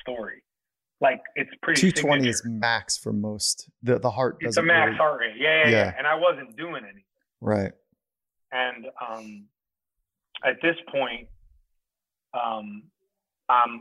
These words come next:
Speaker 1: I'm, s-, I'm sitting there like, like, I think I'm having a heart attack. I put a blood pressure monitor on and it's really high, my blood pressure. It's, like, crazy high. And I'm like, "All right, I, I need to go to the hospital, like, right now." So I,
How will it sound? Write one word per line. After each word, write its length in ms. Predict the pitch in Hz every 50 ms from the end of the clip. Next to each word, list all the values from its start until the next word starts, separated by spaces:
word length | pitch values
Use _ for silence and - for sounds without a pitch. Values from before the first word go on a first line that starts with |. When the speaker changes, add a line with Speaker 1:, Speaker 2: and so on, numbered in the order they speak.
| - 123
Speaker 1:
I'm, 180 | 120 117 117
s-, 360 | 113 - - - - - 110 -
I'm 140 | 139 120 113 107 -
sitting 200 | 175 175 147 127
there 180 | 120 113 110 110
like, 280 | 107 107 104 104 101 _ - - _ _ _ _
like, 180 | 113 113 110 -
I 120 | - 135 -
think 240 | - - 147 147 151
I'm 100 | 143 131
having 240 | 123 113 107 104
a 60 | 104 104
heart 160 | 139 160 143
attack. 180 | - 107 101
I 80 | 101 104
put 160 | - - 127
a 60 | 117
blood 280 | 104 110 120 123 123 -
pressure 360 | - 131 120 113 - - 117
monitor 420 | 113 113 107 107 107 104 104 107 104
on 180 | 101 101 104
and 80 | 104 101
it's 120 | 95 - - -
really 220 | 127 139 135 123 -
high, 380 | - - - 101 - - - - _ _ _ _ _ _ _ _ _ _ _
my 80 | - 104
blood 220 | 107 107 104 101
pressure. 340 | - 101 - - - - - _ _ _ _ _
It's, 80 | _ -
like, 140 | 110 104 -
crazy 360 | - 135 123 117 110 113 107
high. 200 | 107 110 - - - _ _ _ _ _ _ _ _ _ _ _ _ _ _ _ _ _ _ _ -
And 100 | 110 110
I'm 160 | 107 110 107
like, 320 | 107 104 104 104 - _ _ _ _ _ _ _ _ _ _ _ _ _ _ _ -
"All 120 | 120 113
right, 200 | 110 104 101 104
I, 280 | 104 107 107 107 107 104 - _ _ - 120
I 60 | 113
need 140 | 104 101 98
to 80 | - 104
go 60 | 104
to 60 | 98
the 60 | 98
hospital, 540 | 98 98 98 - - - 113 110 - 131 - _ _ _ _ _ _ _ _ _ -
like, 120 | 104 - _ _ _ _ _ _ _
right 220 | - 113 104 101 95
now." 220 | 95 - - - - _ _ _ _ _ _ _ _ _ _ _ _ _ _ _ _ -
So 60 | 120
I, 340 | 113 110 107 104 104 104 -